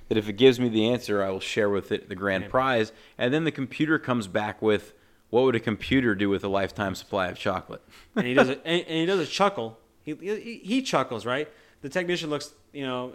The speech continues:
Speaker 2: and the other guys, eh, they actually give it a little light chuckle. Then he starts furiously pushing the computer buttons to find, to kinda get into where it's at.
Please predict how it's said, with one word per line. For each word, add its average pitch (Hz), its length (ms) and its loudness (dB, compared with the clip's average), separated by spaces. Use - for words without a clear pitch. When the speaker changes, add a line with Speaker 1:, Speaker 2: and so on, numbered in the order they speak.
Speaker 2:
and 131 120 -10
the 143 60 -6
other 156 140 -2
guys, 127 500 -4
eh, 294 140 -12
they 247 80 -12
actually 240 220 -12
give 131 120 -6
it 117 160 -14
a 117 60 -10
little 123 200 -2
light 110 180 -6
chuckle. 135 280 -6
Then 147 180 -4
he 151 120 -2
starts 147 340 -2
furiously 151 1000 0
pushing 135 540 -2
the 127 100 -6
computer 120 360 -6
buttons 101 560 -10
to 117 100 -12
find, 120 340 -6
to 117 120 -10
kinda 117 240 -4
get 107 180 -4
into 104 300 -10
where 98 260 -6
it's 95 140 -14
at. 85 200 -16